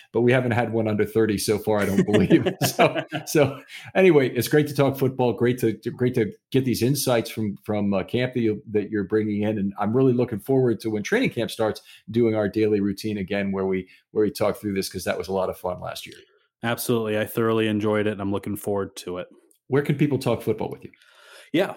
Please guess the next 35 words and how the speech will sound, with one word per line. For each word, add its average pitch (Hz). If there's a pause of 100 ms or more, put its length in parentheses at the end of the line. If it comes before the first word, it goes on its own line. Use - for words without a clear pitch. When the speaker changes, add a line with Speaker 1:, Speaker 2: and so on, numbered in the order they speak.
Speaker 2:
on 123
Baltimore 147
Beatdown 139
dot 127
com. 131
I 117
am 113
the 104
managing 117
editor 113
of 110
the 107
website. 110
You 107
can 104
read 104
all 110
about 110
all 113
sorts 117
of -
content 110
regarding 110
and 104
relating 107
to -
the 107
Baltimore 107
Ravens 101
there. 139
And 110
then 117
I 123
also 147
cover 139